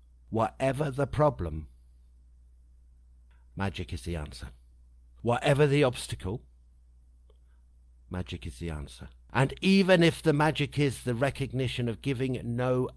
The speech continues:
energy to the obstacle, that is still a magical act by its very recognition. As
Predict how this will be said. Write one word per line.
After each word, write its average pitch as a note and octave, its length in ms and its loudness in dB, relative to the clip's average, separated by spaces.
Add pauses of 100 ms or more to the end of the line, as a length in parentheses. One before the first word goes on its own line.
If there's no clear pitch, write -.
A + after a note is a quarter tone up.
energy A#2+ 520 -4
to E3 280 0
the G#2 160 -4
obstacle, G2+ 540 -6
that G2+ 240 -4
is G#2+ 100 -8
still F#2+ 280 -6
a F2+ 60 -4
magical F2 440 -10
act D#2+ 300 -10
by F2 140 -8
its F2+ 240 -10
very E2 360 -10
recognition. E2 720 -12 (1900)
As - 600 -2